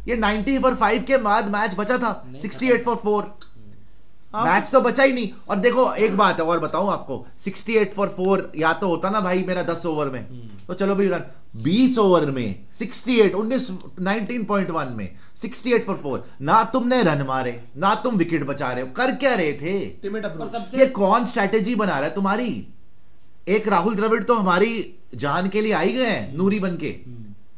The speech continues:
Speaker 1: ये बाद में कौन हमारी चूरी बना रहा है, ये बता दो जरा। ये मतलब कौन, ये बुजदिली की इंतहा, कौन हमें coaching करवा रहा है, कौन हमारी स्ट्रेटजी बनवा रहा है? हम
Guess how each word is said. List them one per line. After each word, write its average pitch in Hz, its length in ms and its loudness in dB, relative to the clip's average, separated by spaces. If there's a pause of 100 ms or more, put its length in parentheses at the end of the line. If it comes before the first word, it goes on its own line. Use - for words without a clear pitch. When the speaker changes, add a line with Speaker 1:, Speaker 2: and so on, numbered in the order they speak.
(200)
Speaker 1:
ये 220 80 0
बाद 170 360 2
में 254 100 2
कौन 240 160 0
हमारी 226 240 0
चूरी 214 240 -4
बना 196 160 0
रहा 185 120 2
है, 233 60 0
ये 233 60 -2
बता 160 220 -2
दो 127 200 -4
जरा। 117 260 -6
ये 233 100 -4
मतलब 196 460 -2
कौन, 220 400 0 (100)
ये 214 200 0
बुजदिली 175 560 -2
की 208 140 -8
इंतहा, 180 520 -2
कौन 202 500 -2 (680)
हमें 180 200 -2
coaching 175 340 -2
करवा 160 320 0
रहा 165 100 -2
है, 185 60 -2
कौन 180 240 -4
हमारी 165 280 -2
स्ट्रेटजी 143 380 -6
बनवा 113 260 -4
रहा 156 120 -4
है? 190 60 -2
हम 185 120 -6